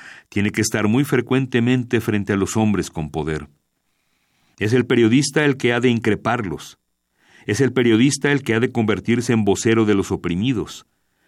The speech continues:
Es el periodista el que ha de censurar, señores, y si así ha de proceder el periodista, indudablemente que si se entrega ese hombre a los jueces que dependen en toda forma de los hombres que tienen poder, se entrega maniatado a un hombre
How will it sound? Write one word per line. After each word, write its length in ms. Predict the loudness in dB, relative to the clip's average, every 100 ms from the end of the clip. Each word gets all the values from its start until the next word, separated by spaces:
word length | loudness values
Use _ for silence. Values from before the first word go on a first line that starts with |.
| _ _
Es 180 | -12 -8
el 120 | -8
periodista 800 | -4 -2 0 2 0 0 -2 -4 -6 -20 -18 -8
el 160 | -6
que 100 | -4
ha 60 | -2
de 100 | -2
censurar, 680 | -2 -4 -4 -4 -2 -2 -2
señores, 800 | -2 2 2 2 0 -2 -6 -10
y 80 | -10
si 220 | -4 -4
así 240 | -4 -4
ha 60 | -2
de 120 | -4
proceder 480 | -4 -6 -4 -2 -2
el 160 | -2
periodista, 720 | -4 -2 -2 -2 -4 -4 -6 -6 -18 -20 -20 _
indudablemente 920 | -12 -8 -4 0 0 2 0 0 -4
que 100 | -4
si 140 | -6 -4
se 100 | -6
entrega 380 | -4 -2 0
ese 180 | -2 -2
hombre 200 | -2 -2
a 20 |
los 160 | -2 -4
jueces 420 | -2 -2 -2 -8
que 140 | -6 -4
dependen 480 | -4 -4 -2 -2
en 100 | -4
toda 240 | -4 -4 -4
forma 340 | -6 -4 -4
de 100 | -4
los 200 | -6 -8
hombres 300 | -6 -6 -8
que 100 | -10
tienen 280 | -8 -8 -6
poder, 400 | -4 -2 0 -2 -10 _ _ _ _ -20 -12
se 160 | -8
entrega 640 | -6 -4 0 0 0 -4 -4
maniatado 1040 | -4 -4 -4 -6 -6 -4 -2 -2 -6 -8
a 140 | -8 -4
un 240 | 0 2
hombre 460 | 0 0 -4 -6